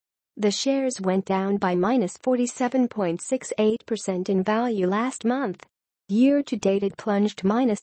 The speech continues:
thirty-three point three three percent. Analysts are turning out to be more optimistic than before, with eight of analysts who cover D B V Technologies S A, NASDAQ D B V T, advice adding it to buy Canatech list.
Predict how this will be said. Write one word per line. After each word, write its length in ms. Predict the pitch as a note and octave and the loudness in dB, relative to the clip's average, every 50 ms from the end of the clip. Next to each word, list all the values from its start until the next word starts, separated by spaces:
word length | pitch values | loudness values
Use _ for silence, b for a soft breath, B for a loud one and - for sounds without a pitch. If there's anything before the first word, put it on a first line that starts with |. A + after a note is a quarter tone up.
| _ - | _ 0
thirty-three 500 | B3+ C4+ C#4+ D#4 D4 - B3 A#3 A3+ A3+ | 2 2 4 2 0 0 0 0 0 0
point 320 | - - G#3 G3+ G3 G3+ | 0 -2 -2 -2 -2 -2
three 260 | - A#3 B3 C4 C#4 | -2 0 2 2 2
three 300 | C#4+ - A#3+ A#3+ B3+ C4 | 0 0 0 0 0 0
percent. 640 | C4 - - A#3 - - A3 F#3 E3+ E3+ F3+ - - _ _ _ _ _ _ _ - | 0 -2 -4 -4 -4 -2 -2 -2 -2 -4 -6 -10 -16 _ _ _ _ _ _ _ -2
Analysts 680 | G#3+ A#3 B3+ C4 A#3 G3 F3+ F#3 - - - - - | 0 2 2 2 2 0 -2 -4 -6 -8 -14 -8 -6
are 120 | G3 F#3+ G3 | -4 -4 -4
turning 420 | - - - C4+ C#4+ D#4 D#4 C#4 | -6 -4 0 0 2 2 2 2
out 180 | A#3 A3+ A#3 - | 0 0 -2 -2
to 80 | - G3 | -4 -2
be 140 | F3 F#3+ F3+ | 0 2 2
more 300 | F#3+ G#3 A3+ A#3+ B3 A3 | 2 4 2 2 2 2
optimistic 760 | G#3 A3+ - - - F3 F#3+ A#3 - - - F3 F3 - | 0 -2 -4 -4 -2 0 0 0 -2 -2 -4 -6 -6 -4
than 200 | - A3 G#3 G3+ | -2 -2 -2 0
before, 560 | F#3 G3 G3 - A3+ A3 G#3 F#3+ E3+ E3 E3+ - _ _ _ | 0 -2 -2 -2 -2 -2 0 0 -2 -4 -8 -12 _ _ _
with 180 | - G3 G3 - - | -4 -4 -2 -2 0
eight 240 | C4 C4+ C#4 C#4 - | 0 0 0 0 -2
of 80 | A3 | -2
analysts 600 | G#3+ G#3+ A3+ B3+ A#3 F#3+ F3+ F3+ - - - - - | -2 0 0 0 0 0 -2 -4 -6 -8 -14 -10 -6
who 120 | - G#3 | -6 -6
cover 360 | - - - C4+ A#3 A3+ G#3 | -4 -2 -2 -2 0 0 0
D 180 | G3+ G#3+ A3 A3 | 0 0 -2 0
B 200 | G3 G#3 A#3 B3+ | 2 2 2 2
V 160 | B3 B3+ B3 | 2 0 0
Technologies 760 | - - B3 - - A#3+ A3+ A#3+ B3+ B3 G3 - F3 E3 - | -2 -4 -6 -2 -2 0 0 0 0 -2 -2 -2 -2 0 0
S 240 | G3 G#3+ A#3 - - | 0 -2 -2 -2 -4
A, 320 | G#3 F#3 F3 E3+ E3+ F3 - _ _ _ - | -4 -4 -4 -6 -8 -10 -14 _ _ _ 0
NASDAQ 580 | G#3+ A#3+ C4+ F4 G4 - - F3 D#3+ E3+ - - | 2 4 4 4 2 2 0 -2 -2 -2 -4 -2
D 180 | - A#3 A3+ | -2 -2 0
B 200 | G3+ F#3+ A3+ B3 | 0 2 0 2
V 220 | A#3 A3+ A#3 A#3+ A#3+ | 2 0 0 0 0
T, 360 | - G#3 E3 D3 D3 E3+ - _ _ _ | -2 -2 -2 -2 -2 -4 -8 _ _ _
advice 600 | - G3+ F#3+ F3 F3 - G3 A#3 C#4+ A#3+ G#3 - - | -4 -4 -4 -2 -2 -2 -2 0 0 -2 -4 -4 -6
adding 420 | - A3 A3 A3 A3 G#3+ G#3 G3+ F#3+ | -4 -2 -2 -2 0 0 0 0 0
it 140 | E3+ D#3+ - | -2 -2 -4
to 100 | - G#3+ | -4 -2
buy 240 | - G3 F#3+ G3 G#3 | -2 -2 -2 -4 -4
Canatech 520 | - C4 C4 A#3+ A3 F#3+ - G3+ G3+ - | -2 -2 0 0 0 0 -2 -4 -4 -2
list. 380 | G3+ G3 F#3 F#3 - - - | 0 0 0 0 -4 -8 -18